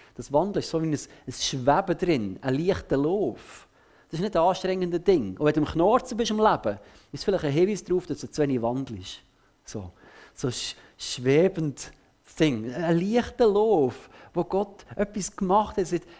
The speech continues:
"Hey, wenn du in dem hinein laufst, das kann herausfordernd sein, kann schmerzhaft sein, wie, wie verrückt, aber es ist ein Wandeln im Geist." Wo, da hat er etwas vorbereitet, wo es,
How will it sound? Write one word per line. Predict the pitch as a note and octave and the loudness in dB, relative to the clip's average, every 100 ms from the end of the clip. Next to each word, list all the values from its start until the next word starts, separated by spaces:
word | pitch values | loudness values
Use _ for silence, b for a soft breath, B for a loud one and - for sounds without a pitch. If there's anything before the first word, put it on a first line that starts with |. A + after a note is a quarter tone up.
| B | B
"Hey, | G#3 | -2
wenn | F#3+ | 0
du | E3+ | -2
in | |
dem | E3 G#3 | 0 0
hinein | A#3 A#3 A3 | 0 2 4
laufst, | A3 - - | 4 2 -4
das | - | -6
kann | - | -4
herausfordernd | A#3+ A#3 A3 A#3 A#3+ C4 - | -2 -2 2 2 2 -4 -2
sein, | B3 C#4 - | 0 0 -2
kann | - E3+ | -2 -2
schmerzhaft | E3 D#3+ F3+ A#3+ - G#3 | 0 2 2 2 0 -4
sein, | - A3 | -2 -2
wie, | G#3 F#3 | -4 -4
wie | A3 | -2
verrückt, | A#3 A#3 - - | 2 2 0 -8
aber | D3+ | -6
es | D#3 | -4
ist | C#3+ | -6
ein | C3 | 0
Wandeln | C3+ D#3+ G3 G3 G3+ | 0 0 -2 -4 -2
im | F3+ | -2
Geist." | F3 D#3+ G#2+ G2+ | 0 0 0 -2
Wo, | D3+ C3 B B B - | -4 -6 B B B -8
da | D#3+ | -6
hat | - | -2
er | F3 | -4
etwas | F#3+ | -4
vorbereitet, | - F#3+ G3+ G3 F#3+ G3 F#3+ | -4 0 0 0 -4 -4 -6
wo | D#3 | -6
es, | - | -8